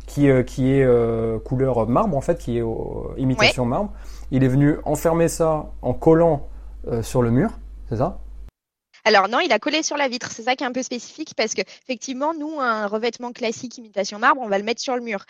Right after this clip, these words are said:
Speaker 2: Euh, sauf que là, il avait besoin que ce soit étanche à l'eau pour pas que ça s'abîme. Euh, donc, il est venu, euh, nous, on l'a imprimé, euh, dans l'autre sens, de sorte à ce que le motif soit du côté adhésif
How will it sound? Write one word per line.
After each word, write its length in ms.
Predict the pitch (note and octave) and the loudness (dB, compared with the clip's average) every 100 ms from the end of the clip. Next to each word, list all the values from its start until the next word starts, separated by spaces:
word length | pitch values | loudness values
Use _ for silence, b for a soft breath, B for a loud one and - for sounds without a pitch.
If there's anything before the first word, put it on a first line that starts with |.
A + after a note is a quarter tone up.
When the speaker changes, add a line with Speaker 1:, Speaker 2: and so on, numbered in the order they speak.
| b b b | b b b
Speaker 2:
Euh, 200 | F#3+ F#3+ | 2 4
sauf 240 | F#3+ C#4 - | 4 -2 0
que 80 | B3+ | 0
là, 200 | A3+ C#4 | 4 4
il 120 | B3 | 2
avait 160 | G#3 | 0
besoin 260 | G3+ G3 A#3+ | -2 -8 -8
que 60 | - | -6
ce 100 | A3+ | -4
soit 160 | A3 | -2
étanche 340 | G#3 A3 A3 A3+ | -2 -4 -8 -4
à 60 | |
l'eau 160 | G#3+ C4+ | -2 -4
pour 100 | G#3+ | -2
pas 140 | G#3+ | -4
que 60 | F#3+ | -4
ça 100 | G3+ | -6
s'abîme. 420 | G3+ G3 D#4+ D4+ b b b F#3+ | -6 -4 -2 -4 b b b 0
Euh, 120 | G3 | 0
donc, 280 | G3+ G#3 G3+ | -2 -8 -2
il 100 | G#3+ | -2
est 60 | |
venu, 360 | G3+ G#3+ C#4 D4 | -2 -4 -2 2
euh, 220 | B3 G#3+ | 2 2
nous, 160 | A#3 D4+ | 0 -2
on 140 | D4 | 0
l'a 160 | A3 G3+ | 2 0
imprimé, 640 | G3+ - C#4 C4+ C#4 B3 | 0 -8 -4 -2 0 -2
euh, 220 | F#3 F#3 | -2 -4
dans 120 | F#3 A#3 | -4 -4
l'autre 200 | B3 - | -2 -2
sens, 280 | C#4 G4 | -6 -6
de 120 | A3+ A3+ | -4 -4
sorte 280 | B3+ C4 A3 | -2 -2 -2
à 80 | |
ce 100 | G#3 | -4
que 100 | - | -4
le 560 | A3+ G#3+ G#3 G3+ G3 F#3+ | -6 -2 -2 0 -2 0
motif 560 | A3 B3+ - D4 - - | -2 -2 -2 -6 -6 -6
soit 260 | - - B3 | -6 0 -2
du 140 | G#3+ | 0
côté 240 | - - F#3+ | -4 0 -2
adhésif 680 | F#3 F#3 A#3 - - - | -2 -6 -2 -2 -4 -20